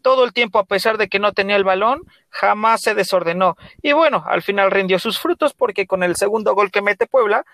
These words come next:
Mazatlán se va al ataque. Se va al ataque y empezó a dejar espacios abiertos en, en, en,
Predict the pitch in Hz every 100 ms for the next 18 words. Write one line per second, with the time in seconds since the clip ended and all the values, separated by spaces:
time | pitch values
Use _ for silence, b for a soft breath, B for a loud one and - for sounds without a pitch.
0 | b b - 196 190 185 196 185 185 180
1 | 185 - 226 - 160 B B B - 185
2 | 185 214 226 - 240 202 311 302 269 240
3 | 220 202 185 196 - 202 190 - 196 190
4 | 175 - b b _ - 156 - 208 202
5 | 185 180 185 185 190 175 170 156 - 165
6 | 151 - 175 156 156 151 151